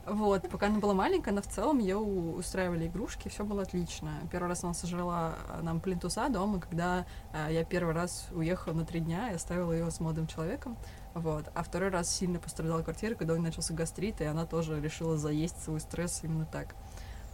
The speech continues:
Вот. А так, в целом, у меня супер возбудимая собака. Вот сегодня Диана приходила ко мне в гости, это отлично еще раз видела, э, своими глазами.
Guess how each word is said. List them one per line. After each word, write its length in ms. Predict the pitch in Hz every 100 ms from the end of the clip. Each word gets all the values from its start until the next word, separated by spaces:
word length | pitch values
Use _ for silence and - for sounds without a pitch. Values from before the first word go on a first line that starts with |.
| - -
Вот. 320 | 156 147 143 - - - - -
А 100 | 170
так, 220 | 247 -
в 60 | -
целом, 240 | 247 277
у 40 |
меня 200 | 185 185 175
супер 540 | - - 247 185 160
возбудимая 720 | 156 180 165 170 202 180 156
собака. 480 | - 160 190 220 151
Вот 120 | 156
сегодня 280 | - 190 175
Диана 240 | 170 175 175
приходила 480 | 156 165 165 170 160
ко 80 | 165
мне 100 | 170
в 80 | 165
гости, 280 | 185 - 170
это 120 | 160
отлично 400 | 165 190 175 -
еще 180 | 165 -
раз 200 | 160 -
видела, 400 | 170 165 151 160
э, 180 | - -
своими 440 | - 165 165 160 165
глазами. 480 | 165 160 226 214